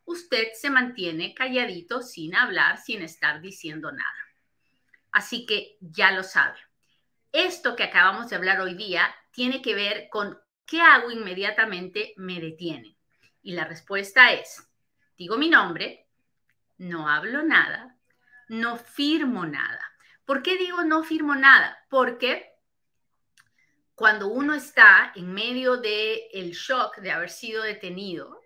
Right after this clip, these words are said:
ah, uno no tiene cabeza para estar firmando nada y muchas veces se le presentan documentos que no entiende, que no sabe, sobre todo nosotros, ¿verdad?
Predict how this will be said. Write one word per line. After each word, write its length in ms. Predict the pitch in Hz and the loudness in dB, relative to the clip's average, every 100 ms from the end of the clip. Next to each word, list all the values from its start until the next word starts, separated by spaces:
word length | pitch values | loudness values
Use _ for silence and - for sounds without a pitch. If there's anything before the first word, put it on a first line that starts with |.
| _ _ _ _ - | _ _ _ _ 0
ah, 320 | 202 190 185 | 2 2 -2
uno 200 | 233 294 | -4 0
no 120 | 285 - | 0 -2
tiene 240 | 247 247 | -4 -2
cabeza 460 | 156 180 240 131 - | 0 0 -4 -8 -4
para 140 | 156 | -6
estar 280 | - 190 180 | -4 -4 -6
firmando 480 | 214 180 175 175 170 | -8 -2 -2 -2 -2
nada 480 | 151 135 160 240 - | 0 0 0 -4 -6
y 60 | |
muchas 420 | 214 254 254 285 | -10 -8 -6 -6
veces 600 | 247 202 196 185 247 - _ _ _ | -4 -6 -6 -10 -12 -14 _ _ _
se 260 | - 226 | -6 -4
le 80 | 196 | -4
presentan 720 | - 180 175 285 285 247 208 196 | -6 -12 -6 -4 -4 -2 -2 -4
documentos 800 | 208 254 214 185 175 233 285 | -10 -10 -8 -10 -8 -8 -10
que 160 | - 214 | -10 -12
no 220 | 180 180 | -8 -4
entiende, 640 | 269 254 185 151 147 220 330 | -4 -6 -6 -6 -8 -10 -12
que 140 | - | -10
no 160 | 160 214 | -10 -10
sabe, 400 | 247 185 147 - | 0 2 2 -2
sobre 240 | 247 202 | -8 -10
todo 280 | 175 185 214 | -8 -6 -6
nosotros, 640 | 208 156 220 175 - 160 175 | -6 -6 -6 -6 -8 -12 -10
¿verdad? 340 | 147 151 185 | -6 2 2